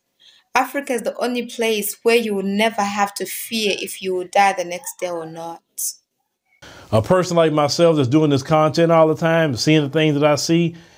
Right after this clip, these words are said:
Speaker 2: yeah, I got, I gotta <laughs> take vacation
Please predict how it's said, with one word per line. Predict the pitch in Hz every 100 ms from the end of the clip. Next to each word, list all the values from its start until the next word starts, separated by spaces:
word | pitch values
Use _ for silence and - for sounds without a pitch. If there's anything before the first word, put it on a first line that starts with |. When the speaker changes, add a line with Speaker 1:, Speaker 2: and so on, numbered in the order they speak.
| _
Speaker 2:
yeah, | 113 139 123
I | 139
got, | 135 120
I | 139
gotta | 135 139 131 107 107 110 - 123 -
<laughs> | -
take | 127
vacation | 113 120 131 127 120 123 117